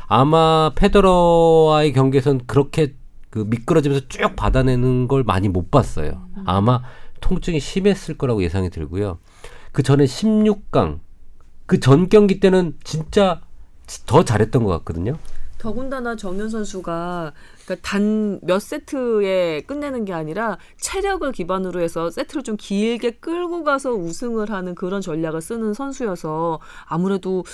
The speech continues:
Speaker 2: 발에 묻어-, 무리가 좀 많이 갔겠죠. 어떤 사람들은 테니스는 팔로 하는 운동이 아니라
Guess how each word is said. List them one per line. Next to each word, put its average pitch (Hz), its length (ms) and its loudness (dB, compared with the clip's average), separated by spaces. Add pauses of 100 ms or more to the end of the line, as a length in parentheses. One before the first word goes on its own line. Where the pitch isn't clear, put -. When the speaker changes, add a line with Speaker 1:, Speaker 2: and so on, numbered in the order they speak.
(260)
Speaker 2:
발에 196 340 -2
묻어-, 170 400 -6 (240)
무리가 208 400 -6
좀 214 140 -4
많이 170 220 -6
갔겠죠. 175 600 -8
어떤 190 300 -4
사람들은 262 480 -6 (220)
테니스는 339 460 -4
팔로 370 360 -2
하는 302 300 -2
운동이 196 340 -4
아니라 185 420 -2